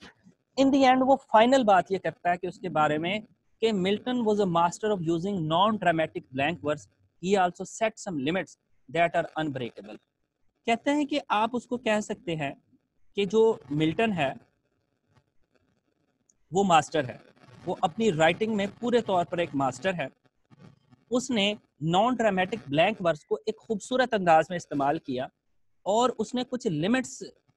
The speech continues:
set कर दी हैं जो कि breakable हैं, जिन तक आप पहुंच नहीं सकते। "You people,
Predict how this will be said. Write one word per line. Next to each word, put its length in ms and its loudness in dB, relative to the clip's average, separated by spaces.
set 360 0
कर 180 0
दी 180 -4
हैं 220 -4
जो 100 -2
कि 120 -4
breakable 560 0
हैं, 120 -2
जिन 160 -4
तक 140 -6
आप 160 0
पहुंच 280 -2
नहीं 100 -2
सकते। 380 -10
"You 140 0
people, 360 2